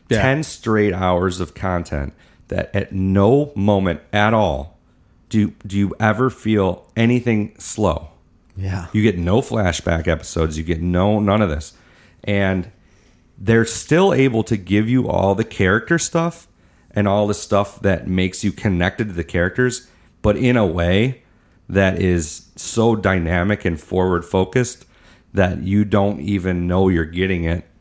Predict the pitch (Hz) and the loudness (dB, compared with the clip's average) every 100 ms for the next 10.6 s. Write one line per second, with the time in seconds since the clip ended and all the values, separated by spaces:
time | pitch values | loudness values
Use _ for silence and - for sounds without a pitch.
0 | _ - - 127 - 104 98 - 104 101 | _ -16 -6 -4 -2 0 -2 -2 -2 -2
1 | 80 - - _ _ _ _ _ _ 101 | -4 -8 -16 _ _ _ _ _ _ -2
2 | 98 85 85 80 95 92 85 78 82 120 | -2 -2 0 0 0 2 0 -2 2 2
3 | 113 - - _ - 101 101 - 92 90 | 2 -2 -20 _ -2 -2 -2 -4 -2 2
4 | 98 82 85 69 78 - _ _ _ _ | 2 2 0 -2 -8 -16 _ _ _ _
5 | _ _ 151 156 127 117 104 107 120 110 | _ _ -18 -12 -2 0 0 0 2 2
6 | 98 101 90 87 127 135 - - 123 123 | 2 0 0 0 -2 -6 -8 -6 0 4
7 | 135 147 139 107 85 107 107 90 107 104 | 4 4 2 0 0 2 2 0 0 0
8 | 92 104 98 90 104 110 - - 123 131 | 2 2 2 0 0 0 -2 -2 2 2
9 | 104 98 127 131 104 104 101 92 113 113 | 0 0 2 2 2 4 2 0 -2 -2
10 | 110 - 117 117 98 | -2 0 0 2 0